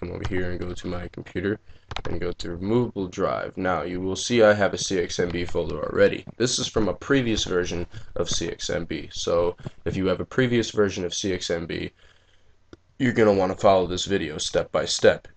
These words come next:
If you haven't had C X M B whatsoever, just take both these folders and drag and drop them into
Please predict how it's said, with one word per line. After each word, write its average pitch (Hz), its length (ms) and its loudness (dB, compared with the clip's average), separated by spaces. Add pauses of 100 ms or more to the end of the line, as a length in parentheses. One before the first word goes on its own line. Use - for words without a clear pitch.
If 90 220 -2
you 90 180 -6
haven't 139 460 6 (1040)
had 92 320 4
C 104 160 0
X 95 160 -2
M 101 120 2
B 92 300 -4 (380)
whatsoever, 104 800 8 (420)
just 98 240 -6
take 90 220 0
both 117 220 4
these 127 180 -4
folders 107 640 4
and 90 120 -4
drag 92 280 2
and 90 100 -2
drop 87 300 -2
them 87 320 -2 (280)
into 87 520 -6